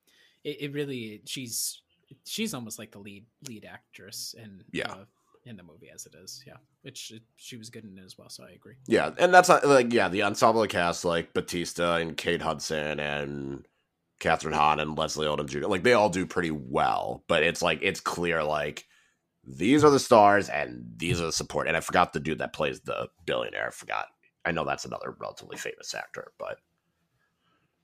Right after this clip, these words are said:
Speaker 2: yeah, no, it was, it, it is a good movie. Like, definitely watch it. I, I would,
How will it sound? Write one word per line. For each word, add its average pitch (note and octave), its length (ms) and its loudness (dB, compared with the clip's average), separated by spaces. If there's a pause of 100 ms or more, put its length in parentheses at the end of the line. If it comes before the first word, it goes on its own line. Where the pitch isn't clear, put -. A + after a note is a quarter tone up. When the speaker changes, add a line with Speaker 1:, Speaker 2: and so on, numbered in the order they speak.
(560)
Speaker 2:
yeah, G3+ 140 8
no, F#3 260 8
it D3+ 60 6
was, E3 140 6
it, F#3+ 260 8
it F#3 100 10
is G3+ 160 12
a D3+ 40 2
good C#3 140 12
movie. G#2+ 260 2
Like, F#2 200 -4
definitely C3+ 320 4
watch E2 420 0
it. - 160 -10
I, G2+ 200 2
I A2 140 2
would, G#2 180 -4